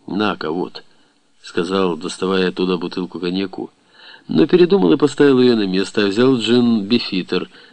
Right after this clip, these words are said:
налил полбокала, потом долил из уже открытой банки тоника и подал Элине. «Тяпни, сразу полегчает». «А лучше коньяку», капризно возразила Элина. «Пей, чё налил», настаивал Игорь.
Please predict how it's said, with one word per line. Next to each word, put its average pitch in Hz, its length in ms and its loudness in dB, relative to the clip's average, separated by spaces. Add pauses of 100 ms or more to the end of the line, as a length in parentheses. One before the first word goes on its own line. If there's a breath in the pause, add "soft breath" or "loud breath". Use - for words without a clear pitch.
(120)
налил 120 400 2
полбокала, 104 640 0
потом 110 520 -2 (140)
долил 101 520 0
из 95 260 -4
уже 101 220 0
открытой 92 420 -4
банки 92 400 -4
тоника 123 420 -2
и 92 180 -2
подал 90 400 -6
Элине. 78 420 -8 (420)
«Тяпни, - 400 -4
сразу 110 360 -2
полегчает». - 680 -12 (760 loud breath)
«А - 80 -4
лучше 135 320 4
коньяку», 147 480 2
капризно 90 460 -4
возразила 95 520 -2
Элина. 85 400 -4 (480)
«Пей, 123 240 4
чё 131 240 2
налил», 127 400 4
настаивал 82 540 -6
Игорь. 87 280 -4